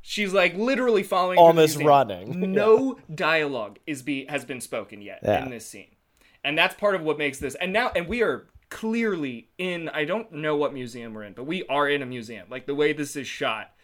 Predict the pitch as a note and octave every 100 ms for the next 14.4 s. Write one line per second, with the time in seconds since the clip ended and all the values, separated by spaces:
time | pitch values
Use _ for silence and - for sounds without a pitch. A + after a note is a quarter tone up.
0 | _ _ _ D#3+ D3 D3+ C3+ B2 A2 B2
1 | G#2 G2+ A#2+ A#2+ G2+ - F2+ - - _
2 | - E3+ - D3+ F3+ F3+ D#3+ D3+ D3 C3+
3 | - _ _ _ D#3 D#3 D3+ - E3+ C#3+
4 | C#3 - _ - E3 E3 F3 E3+ - E3+
5 | C3+ A#2 A#2 - _ _ _ _ _ F3+
6 | B3+ - F#4+ F4 - F3+ D#4+ E4 E3+ C3+
7 | G3+ G3+ G#2+ D3 D3+ D#3+ G#3+ G#3 F#3+ F#3
8 | D3+ - - E3 D3+ D#3 C3 C3+ - -
9 | C#3+ D#3+ D3+ D#3 C#3+ C3+ B2 B2 A2+ C#3
10 | C#3+ C3+ C#3+ - C3 - G#2+ - F3+ F3
11 | E3+ E3+ D#3 C3 C3 B2+ D3 D#3 D#3 D#3
12 | C#3+ C#3+ C3+ B2+ - - D3+ D3 D3+ D#3+
13 | F3+ F3+ F3 E3+ B2 A2+ - C#3+ D#3+ -
14 | D#3 D3 B2+ A#2+